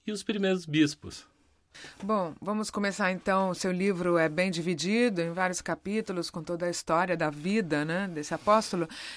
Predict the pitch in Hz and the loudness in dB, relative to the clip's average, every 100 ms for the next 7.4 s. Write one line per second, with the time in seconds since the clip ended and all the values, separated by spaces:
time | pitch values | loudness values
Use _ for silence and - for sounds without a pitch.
0 | - - 226 220 220 214 202 190 202 185 | -8 0 2 2 2 2 0 0 0 0
1 | 196 190 185 180 175 175 170 170 180 - | -2 -2 0 2 4 2 0 -2 -4 -4
2 | - 165 156 156 165 151 190 - 202 185 | -2 0 2 0 -2 -2 -2 2 4 4
3 | 220 214 - 175 180 - 139 147 127 160 | 2 0 0 2 2 2 0 0 -2 -2
4 | - - - - - - - - 143 147 | -4 -4 -6 -8 -8 -12 -14 -10 -2 8
5 | 254 254 233 240 240 226 220 220 214 208 | 10 10 10 10 12 12 10 8 10 10
6 | 214 196 - 202 196 190 185 180 165 127 | 10 8 8 10 12 10 10 8 8 6
7 | 101 - 98 98 | 6 0 -10 -10